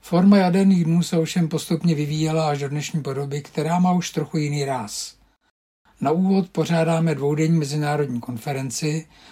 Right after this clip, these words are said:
určenou zejména vysokoškolským studentům a široké veřejnosti.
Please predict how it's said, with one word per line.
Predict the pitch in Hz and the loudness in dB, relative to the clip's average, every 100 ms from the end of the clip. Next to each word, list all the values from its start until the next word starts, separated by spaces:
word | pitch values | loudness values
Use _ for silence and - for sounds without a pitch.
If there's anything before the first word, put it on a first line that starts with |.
| - - | -20 -10
určenou | 147 120 151 151 | -6 -4 -2 -2
zejména | 135 135 139 143 | 0 -2 0 -2
vysokoškolským | 123 123 - 151 139 - 147 - 131 | -4 -6 -6 -8 -8 -6 -6 -6 -10
studentům | 117 - 131 143 139 147 - | -10 -10 -8 -6 -4 -4 -6
a | |
široké | - - 127 120 131 | -8 -8 -10 -8 -8
veřejnosti. | 127 135 127 113 - - | -8 -8 -8 -8 -10 -18